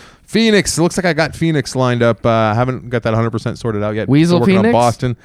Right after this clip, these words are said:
Speaker 1: uh, Denver, Colorado Springs. Yeah, we got, like, eleven city, Orange County.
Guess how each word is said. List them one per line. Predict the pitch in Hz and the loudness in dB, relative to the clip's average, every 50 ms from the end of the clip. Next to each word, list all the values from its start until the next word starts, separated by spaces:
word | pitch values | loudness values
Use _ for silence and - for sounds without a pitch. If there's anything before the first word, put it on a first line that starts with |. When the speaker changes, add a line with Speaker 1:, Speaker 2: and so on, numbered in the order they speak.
| - - - - - - _ _ | -18 -20 -20 -20 -20 -20 _ _
Speaker 1:
uh, | 113 107 104 101 101 101 101 101 98 98 98 101 98 - 85 - - 101 | -6 -4 -2 -2 0 0 0 0 -2 -2 -2 -4 -4 -6 -8 -8 -10 -6
Denver, | 92 120 123 135 139 139 127 123 135 135 131 131 131 131 127 127 - | -2 0 0 2 0 0 0 2 2 2 2 2 2 0 -2 -4 -6
Colorado | - 90 - 110 110 101 | -8 -10 -10 -10 -12 -14
Springs. | - - - - 151 147 143 143 131 - - | -16 -14 -8 -4 -4 -4 -4 -4 -4 -2 0
Yeah, | 139 120 110 | 0 0 0
we | 110 113 | 0 -2
got, | 120 117 113 | -4 -6 -6
like, | 120 110 - | -6 -6 -4
eleven | 107 110 120 120 120 | -2 -2 -2 -2 -2
city, | 110 - 117 101 | -4 -6 -6 -2
Orange | 101 120 127 127 123 - | 0 2 2 2 0 -2
County. | - - - 143 147 151 156 - - - 156 151 151 151 147 147 | -6 -8 -8 -6 -4 -4 -4 -4 -4 -6 -4 -4 -4 -4 -6 -8